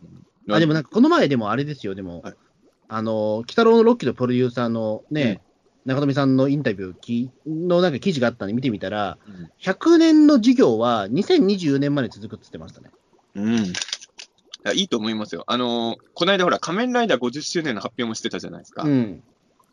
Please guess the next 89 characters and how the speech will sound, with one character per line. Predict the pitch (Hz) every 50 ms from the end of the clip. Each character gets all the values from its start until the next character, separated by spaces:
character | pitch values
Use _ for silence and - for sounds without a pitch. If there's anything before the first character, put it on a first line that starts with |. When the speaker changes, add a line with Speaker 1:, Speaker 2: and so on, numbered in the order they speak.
| _
Speaker 2:
あ | - 117 104 104
の、 | 98 92 92 98 101 - _ _ - -
五 | 143 151
十 | 156 240 254
周 | - - - - 269 277 277
年 | 247 220 175
の | 143 131
年 | - 143 135 - 139
に | 131 120
公 | - - - 147 139
開 | - 147 143 143 143
さ | - 147
れ | 139 139 139
る | 139 135
や | 135 131
つ | - - 127
の | 123
発 | - 147 -
表 | _ - 127 104
は | 98
む | 104 143
し | 170 -
ろ | 117
少 | - - - - 208
な | 220 196
か | 147 113
っ | -
た | - -
で |
す | - -
か | - -
ら | 180 156
ね。 | - - - _ _ _ - -
Speaker 1:
<laughs> | 190 147 _ -
Speaker 2:
う | 202 226 202 180 175 175
ん。 | -
Speaker 1:
と | 226 240
り | 311 339
あ | 349
え | 285
ず | 269
だ | 311 262
か | 247 165
ら、 | 135 127
そ | - 127
の、 | 113 110 110 107 113 - _ _ _ _ _ _ _ -
ね、 | 160 165 147 127
新 | 127 - 226 240 240 233 226
仮 | - 220 220
面 | 226 226 226 226
ラ | 226
イ | 220 202
ダ | 156 127 113 107 101 101 95 82
ー | - _ _ _ _ _ 196
作 | 185 175 240
り | 262
ま | 269 277
す | 254 - 247
よ | 254
っ | 247
て | _ _ - 196
い | 185 180 175
う | 175 175 175
の | 160 143 139
が、 | 139 139 123 117
Speaker 2:
う |
ん。 | 120
Speaker 1:
ま | 120 107 98
あ、 | 92 90
結 | - - 147 -
構 | 113 -
サ | - 117
プ | 117 139
ラ | 135 131
イ |
ズ | 120 123
だ | 123
っ | -
た | - 95
か | 80 82
ら | 82 80
み | 80 80
た | - 69
い | 71
な。 | 69 - -
Speaker 2:
俺 | 127 151 170
で | 160 220
も | 180 147
さ、 | - 123 104 101